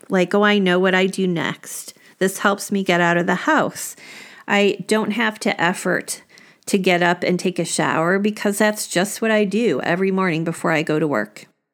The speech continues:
As you can see, the aging season of life presents similar challenges in the sense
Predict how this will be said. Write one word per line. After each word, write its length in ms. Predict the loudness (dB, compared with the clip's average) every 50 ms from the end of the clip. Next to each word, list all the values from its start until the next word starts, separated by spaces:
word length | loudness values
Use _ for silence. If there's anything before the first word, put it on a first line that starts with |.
| _ _ _ _ _ _ _ _ _ _ _ _ _ _ 0
As 200 | 2 2 4 4
you 120 | 2 2 2
can 220 | 0 0 0 0
see, 320 | -2 -2 -2 0 2 2
the 180 | 4 4 2 4 4
aging 460 | 2 2 2 2 2 2 2 2 2
season 480 | 0 0 0 0 2 2 2 2 2 2
of 200 | 2 0 0 0
life 420 | 0 0 2 0 0 -2 -4 -2
presents 580 | 0 0 2 2 2 0 0 -2 -4 -8 -10 -6
similar 500 | -2 -2 0 2 2 2 2 2 2 0
challenges 840 | 0 0 2 2 2 2 2 2 2 2 2 2 2 0 -2 -4 -2
in 200 | 0 2 2 4
the 100 | 2 0
sense 560 | 0 -2 0 0 0 0 0 -2 -4 -10 -14